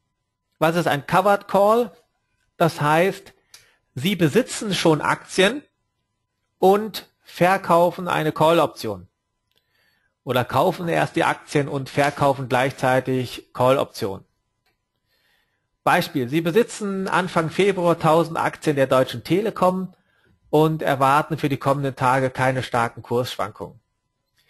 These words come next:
Der Anleger möchte mögliche Verluste mindern und oder eine kleine zusätzliche Rendite erzielen.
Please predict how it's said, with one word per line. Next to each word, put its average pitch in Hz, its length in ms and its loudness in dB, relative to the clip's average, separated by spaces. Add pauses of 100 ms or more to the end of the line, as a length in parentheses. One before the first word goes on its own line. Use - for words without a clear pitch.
(360)
Der 127 80 2
Anleger 160 320 2
möchte 151 320 2
mögliche 151 460 0
Verluste 165 560 0
mindern 196 720 -2 (640)
und 202 360 -2
oder 175 320 4
eine 156 180 0
kleine 156 680 2
zusätzliche 151 640 0
Rendite 123 400 -2
erzielen. 101 520 -8